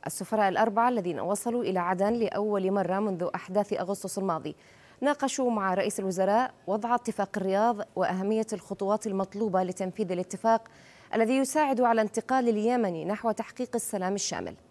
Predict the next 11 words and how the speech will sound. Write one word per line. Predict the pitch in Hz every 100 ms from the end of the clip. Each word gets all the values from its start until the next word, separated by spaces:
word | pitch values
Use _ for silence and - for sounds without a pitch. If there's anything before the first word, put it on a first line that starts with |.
| - - - - - -
سفير | 185 - 214
الاتحاد | 185 - - 196
الأوروبي | 185 180 185 214 240
صرح | 233 - 214 214 -
بأنهم | 208 170 - 233 254 254 220
بحثوا | 214 208 202 -
أيضًا | 185 185 233 - - - -
خلال | - 180 190 196
لقائهم | 196 240 240 202 208 202
رئيس | 196 202
الوزراء | 196 185 196 214